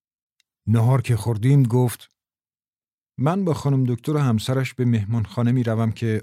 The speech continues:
اتاقشان را تحویلشان بدهم." به من گفت: "حقوق زوج پزشک را از درآمد کافه بده. شاید من به یک سفر رفتم. سهم من از کافه سهم آنها شود." گفتم:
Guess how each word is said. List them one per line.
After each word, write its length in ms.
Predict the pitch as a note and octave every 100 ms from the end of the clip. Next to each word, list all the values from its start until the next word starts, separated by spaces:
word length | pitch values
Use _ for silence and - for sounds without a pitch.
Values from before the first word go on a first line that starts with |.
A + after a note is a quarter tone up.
| -
اتاقشان 640 | C3+ - C#3+ A2 - A2
را 200 | G#2 G2+
تحویلشان 600 | - A2+ - A2 F#2 F2+
بدهم." 320 | D2 - E2+ - _ _ _ _ _ _ _ _ _ _ _ _
به 120 | -
من 200 | A2 A#2+
گفت: 440 | A2 A2+ G#2 - - _ _ _ _ _ _ _ _ _ _
"حقوق 480 | C3+ C#3 G3+ F3+
زوج 340 | E3 B2+ D3 C3
پزشک 540 | B2+ B2 B2 C3+ -
را 200 | A#2+ A#2+
از 120 | A2
درآمد 380 | G2+ G#2+ G#2+ A#2
کافه 400 | B2+ - A2 -
بده. 300 | G2 D2+ C#2+ _ _ _ _ _ _ _ _
شاید 340 | - G3+ A3 F#3
من 240 | F3 E3
به 80 | C#3
یک 140 | C#3+
سفر 320 | - C3 -
رفتم. 520 | B2+ F#2 - F#2+ F2 - _ _ _ _ -
سهم 380 | - F3+ D#3+
من 160 | D3+ D3
از 120 | A#2+
کافه 540 | - A#2+ - D3+ E3+ E3+
سهم 360 | - C#3 B2+
آنها 260 | A#2 F2+ G2
شود." 360 | - - - _ _ _ _ _ _ _ _ _ _ _ _
گفتم: 440 | F#2+ A2 A#2 A2+